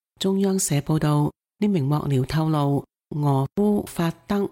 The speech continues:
呢次將依循所謂諾曼第模式 Normandy format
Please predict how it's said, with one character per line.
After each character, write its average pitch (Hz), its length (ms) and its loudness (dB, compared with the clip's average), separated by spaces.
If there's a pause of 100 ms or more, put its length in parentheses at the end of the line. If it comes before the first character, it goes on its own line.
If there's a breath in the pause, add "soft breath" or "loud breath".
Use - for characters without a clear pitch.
(100)
呢 208 120 0
次 170 220 -2
將 202 260 -2
依 202 180 0
循 131 240 -2
所 143 220 -2
謂 160 300 0
諾 147 180 0
曼 147 240 -2
第 151 160 0
模 127 160 0
式 - 160 -2 (400)
Normandy 190 500 0
format 190 640 -2